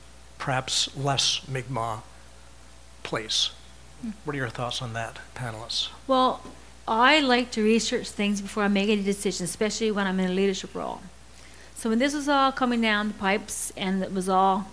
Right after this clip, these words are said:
Speaker 3: being in our, in the public, we had learned about it, I consulted.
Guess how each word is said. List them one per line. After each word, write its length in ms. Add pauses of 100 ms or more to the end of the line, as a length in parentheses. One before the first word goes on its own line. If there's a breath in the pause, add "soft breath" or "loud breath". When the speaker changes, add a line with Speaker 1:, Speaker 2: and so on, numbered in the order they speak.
(160)
Speaker 3:
being 200
in 80
our, 100
in 160
the 60
public, 400
we 100
had 100
learned 200
about 220
it, 120 (680 loud breath)
I 140
consulted. 640